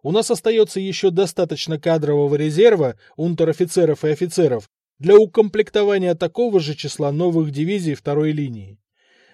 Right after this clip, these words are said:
Добьемся мы этого тем, что введем в систему боевой подготовки и обучения,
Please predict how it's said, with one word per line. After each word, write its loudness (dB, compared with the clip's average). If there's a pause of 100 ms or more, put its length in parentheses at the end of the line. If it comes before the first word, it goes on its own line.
(120)
Добьемся 0
мы 2
этого 4
тем, -4
что 0
введем 0
в -8
систему -2
боевой 2
подготовки -4
и 2
обучения, -6